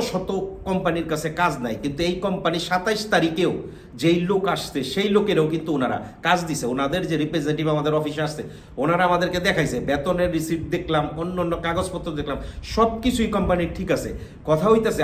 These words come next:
আমরা যারা নতুন লোক, কনস্ট্রাকশনের কাজে আসলেই আমাদের মাথা ঠিক থাকে না। কেন থাকে না আমি বলি, আপনি বাংলাদেশে কোনো কাজ করতেন না, হঠাৎ করে আসছেন এখানে, আপনার এই কাজ করতে বলবো, এই কাজ করতে আপনার কাছে ভালো লাগবে না। তা আপনার কাছে যখন ভালো লাগবে না,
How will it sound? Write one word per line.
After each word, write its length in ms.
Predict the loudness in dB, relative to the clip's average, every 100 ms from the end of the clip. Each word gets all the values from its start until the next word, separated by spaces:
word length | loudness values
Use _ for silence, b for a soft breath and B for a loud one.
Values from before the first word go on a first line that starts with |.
| 2
আমরা 160 | 2 2
যারা 140 | 4 2 2
নতুন 260 | 0 0 0 2
লোক, 140 | 0 -2 -8 B B 0
কনস্ট্রাকশনের 760 | 2 2 0 0 0 -2 -2 0
কাজে 200 | 0 0 2
আসলেই 260 | 0 2 2
আমাদের 260 | 2 2 0
মাথা 240 | 0 -2
ঠিক 180 | -6 -8 -10
থাকে 180 | -10 -10
না। 100 | -14 -18 -10
কেন 160 | -4 -2
থাকে 200 | 2 2
না 80 | 2 2
আমি 100 | 2 2
বলি, 160 | 0 0 B B
আপনি 200 | -4 -2 0
বাংলাদেশে 440 | 2 2 0 0 -2
কোনো 180 | -2 -2
কাজ 120 | -2 -2
করতেন 260 | -2 -2 -4 -4
না, 60 | -8 B B -2
হঠাৎ 240 | 2 2 0
করে 140 | 2 4
আসছেন 260 | 2 0 -2 0
এখানে, 180 | 0 -2
আপনার 260 | 2 2
এই 60 | 2 2
কাজ 100 | -2
করতে 160 | -2 0 0
বলবো, 140 | 0
এই 100 | 0 -2
কাজ 80 | -2
করতে 140 | -2 -2
আপনার 160 | -2 -4
কাছে 140 | -6 -6
ভালো 120 | -2 -2
লাগবে 160 | -4 -8
না। 40 | -12 B B
তা 40 | -4 -2
আপনার 180 | 0 0
কাছে 120 | 0 0
যখন 160 | 0 0 0
ভালো 140 | 0 2
লাগবে 200 | 2 0
না, 120 | -2